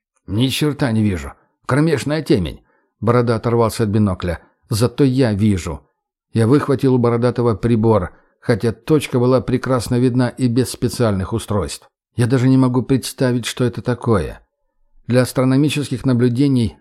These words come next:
явно не лучшее время. Черная хмарь скрывает от нас всю красоту звездного неба,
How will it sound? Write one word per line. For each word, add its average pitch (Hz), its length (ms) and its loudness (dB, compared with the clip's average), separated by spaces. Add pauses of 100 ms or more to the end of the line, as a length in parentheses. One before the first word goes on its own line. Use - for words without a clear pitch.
явно 131 260 2
не 131 160 4
лучшее 131 340 0
время. 101 460 0 (420)
Черная 120 460 0
хмарь 120 400 0
скрывает 117 520 -2
от 110 140 -4
нас 120 380 -2
всю - 220 -4
красоту 110 480 -4
звездного 110 500 0
неба, 104 440 0